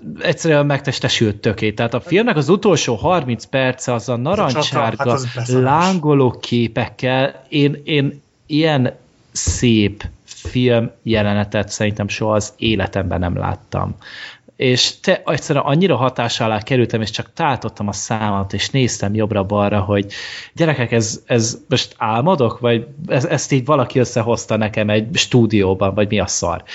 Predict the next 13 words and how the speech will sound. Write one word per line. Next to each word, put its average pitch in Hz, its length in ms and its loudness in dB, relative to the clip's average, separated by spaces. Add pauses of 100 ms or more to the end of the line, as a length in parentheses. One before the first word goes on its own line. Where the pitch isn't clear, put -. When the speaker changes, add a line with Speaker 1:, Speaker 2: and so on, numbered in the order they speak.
(160)
Speaker 1:
És 127 320 2 (680)
egyszerűen 139 380 -2
elképesztő, 131 640 0
de 135 80 0
a 135 120 -2
többi 202 280 2
jelenet 123 280 2
és 123 140 0
a 123 60 2
filmek, 123 420 0
filmnek 123 400 0
amúgy 113 300 2
a, 107 200 2